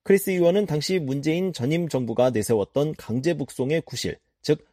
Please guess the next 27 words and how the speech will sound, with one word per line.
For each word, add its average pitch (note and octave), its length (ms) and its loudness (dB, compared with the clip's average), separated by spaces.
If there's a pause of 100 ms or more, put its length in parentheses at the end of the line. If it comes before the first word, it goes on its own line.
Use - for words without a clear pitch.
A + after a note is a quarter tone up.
어부들이 C3+ 520 2
살인자라는 E3+ 720 0
것은 C#3 380 -4
매우 B2+ 280 2
미심쩍게 C#3+ 600 -2
들렸으며 G#2+ 500 -4 (440)
혐의를 G3 440 2
조사하기에도 D3 1000 -2
충분한 F3+ 460 -2
시간은 B2 500 -4
주어지지 C#3 600 0
않았다고 A2+ 580 -4
비판했습니다. F#2 720 -6 (800)
이어 E3+ 180 6
범법 - 500 -4
행위 F#3+ 260 0
여부와 D3 360 2
관계없이 A#2 680 -2 (260)
이들 D3+ 320 4
탈북민은 C#3+ 640 -2
자신들의 C#3 580 0
의지에 D#3 480 -2
반해 G#2+ 280 -6 (340)
북한으로 C3 480 0
송환되지 D3+ 800 -4
않았어야 C3 440 0
했고 - 320 -6